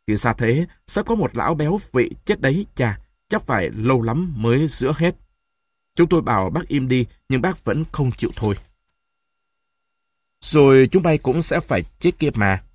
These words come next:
quanh quẩn ở mấy hố xác thì chẳng sống lâu đâu." "Kệ, chết thì chết," Vicky nói, "chết lại được làm thiên thần." "Chúng mày ấy à," bố Ias nín thở vì ngạc nhiên, "chúng mày mà đòi làm thiên thần ư?" Bác ta cười hô hố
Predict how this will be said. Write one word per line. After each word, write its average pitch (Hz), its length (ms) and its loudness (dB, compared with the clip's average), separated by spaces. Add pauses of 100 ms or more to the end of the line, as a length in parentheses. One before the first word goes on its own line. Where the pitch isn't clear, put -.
(280)
quanh 120 240 4
quẩn 92 320 -2
ở 98 300 0
mấy 113 180 -2
hố 131 120 0
xác 202 240 -2 (240)
thì 131 160 0 (100)
chẳng 110 200 2
sống 160 340 0
lâu 123 180 2
đâu." 113 200 4 (840)
"Kệ, 131 120 4 (280)
chết - 160 2
thì 113 100 0
chết," 170 220 2 (220)
Vicky 117 280 0
nói, 107 340 -2 (280)
"chết 233 220 2
lại 117 100 2
được 120 140 2 (240)
làm 113 260 0
thiên 175 220 0
thần." 117 220 2 (680)
"Chúng 165 140 4
mày 120 140 2
ấy 127 120 4
à," 113 280 2 (360)
bố 127 120 4
Ias 143 340 2
nín 120 280 0
thở 98 280 0
vì 104 120 -4
ngạc 98 180 0
nhiên, 107 180 0 (380)
"chúng 214 140 6
mày 135 300 2
mà 117 240 2
đòi 127 200 2
làm 110 320 0
thiên 170 160 2
thần 131 160 2
ư?" 156 220 4 (680)
Bác 180 160 2
ta 156 100 -2 (100)
cười 107 260 2
hô 143 260 0
hố 156 280 0